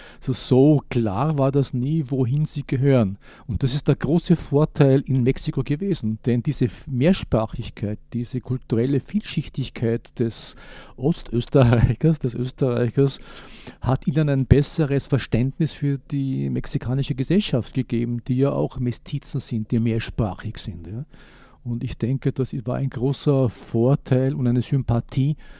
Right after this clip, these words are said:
die dieses, äh, Wiener Leben, äh, in Mexiko auch für viele Mexikaner, äh,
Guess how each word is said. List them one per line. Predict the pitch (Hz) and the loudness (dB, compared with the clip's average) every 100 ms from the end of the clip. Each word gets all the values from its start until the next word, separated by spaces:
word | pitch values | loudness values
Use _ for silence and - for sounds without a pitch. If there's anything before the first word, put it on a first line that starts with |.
| - | -10
die | 127 123 | -6 -4
dieses, | - 123 - 123 117 107 - 120 | 0 0 2 2 2 0 -2 2
äh, | |
Wiener | 117 113 113 110 110 101 120 147 139 | 4 4 2 0 0 -2 0 2 2
Leben, | 113 107 123 143 139 139 | 2 0 0 0 0 0
äh, | 131 123 127 | 0 0 0
in | 127 120 | 0 0
Mexiko | 104 110 - 131 - 127 | -2 -4 -8 -10 -4 -4
auch | - 117 | -4 -8
für | - 127 | -6 -6
viele | 113 139 135 | -4 -4 -4
Mexikaner, | 117 - 127 110 110 123 127 131 117 | -4 -6 -8 -4 -4 -2 -2 -2 -4
äh, | 104 | -6